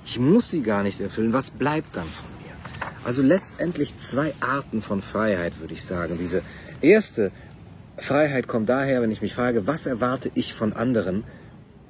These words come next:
Ja, warum überhaupt?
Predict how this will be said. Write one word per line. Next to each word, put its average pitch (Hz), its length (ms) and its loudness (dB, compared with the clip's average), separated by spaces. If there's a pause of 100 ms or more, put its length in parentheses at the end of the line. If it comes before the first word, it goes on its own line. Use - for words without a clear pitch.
Ja, 147 260 4 (800)
warum 170 460 4
überhaupt? 98 580 0